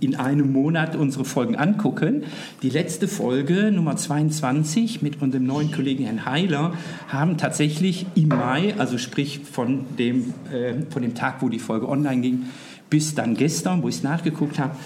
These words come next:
tausendsiebenhundertneun Abrufe.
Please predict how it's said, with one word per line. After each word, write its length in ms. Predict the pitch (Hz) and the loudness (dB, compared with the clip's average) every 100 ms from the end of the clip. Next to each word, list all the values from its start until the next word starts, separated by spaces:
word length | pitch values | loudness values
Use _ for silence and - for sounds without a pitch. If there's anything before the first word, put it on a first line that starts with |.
| - - - | -16 -20 -16
tausendsiebenhundertneun 2500 | - - 180 220 220 226 208 110 131 202 214 208 156 180 175 170 170 170 131 127 131 120 123 135 139 - - - - - - | -8 -2 2 2 2 2 2 0 2 2 4 4 4 4 2 0 -2 -2 -2 0 -2 0 0 0 0 -4 -12 -18 -20 -20 -12
Abrufe. 640 | - - - 104 - - | -10 -10 -6 -6 -4 -8